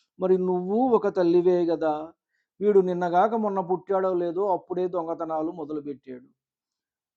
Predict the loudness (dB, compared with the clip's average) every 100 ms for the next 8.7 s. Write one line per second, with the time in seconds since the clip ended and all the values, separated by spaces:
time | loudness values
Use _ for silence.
0 | -6 0 0 4 6 6 4 2 2 2
1 | 2 2 -2 -4 0 0 0 -2 -2 -4
2 | -6 -4 -4 -4 -4 -4 -2 -4 -6 -6
3 | -4 -6 -6 -6 -6 -8 -8 -10 -8 -12
4 | -14 -14 -12 -8 -8 -4 -2 0 -2 -4
5 | -6 -6 -6 -6 -6 -6 -4 -4 -6 -10
6 | -8 -10 -12 -16 -16 -18 -20 -18 -18 _
7 | _ _ -6 -2 0 0 2 2 0 -4
8 | -6 -6 -10 -10 -10 -14